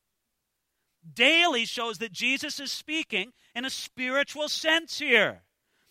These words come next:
He, he, no one could be crucified literally every day, but daily you can have the same heart, the same attitude that Jesus had. Ladies and gentlemen, you could say this is discipleship at its very simplest.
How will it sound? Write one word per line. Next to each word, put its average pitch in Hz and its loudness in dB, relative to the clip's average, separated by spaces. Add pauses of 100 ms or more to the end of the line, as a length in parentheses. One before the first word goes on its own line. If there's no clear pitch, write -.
(160)
He, 269 0
he, 240 -6
no 277 0
one 339 -2
could 294 -8
be 277 -6
crucified 277 0
literally 302 4
every 180 4
day, 160 2 (280)
but 175 -2
daily 262 6 (160)
you 190 -12 (120)
can 269 -2
have 247 4 (160)
the 208 -12
same 240 -2 (320)
heart, 226 0 (300)
the 185 -12
same 233 -8 (100)
attitude 226 4
that 190 -8
Jesus 165 -14
had. 165 -10 (300)
Ladies 247 -6
and - -12
gentlemen, 233 -6
you 269 -14
could - -12
say 220 -6
this 262 -10
is 240 -18
discipleship 262 -4
at 208 2
its 208 -12
very 233 -6
simplest. - -10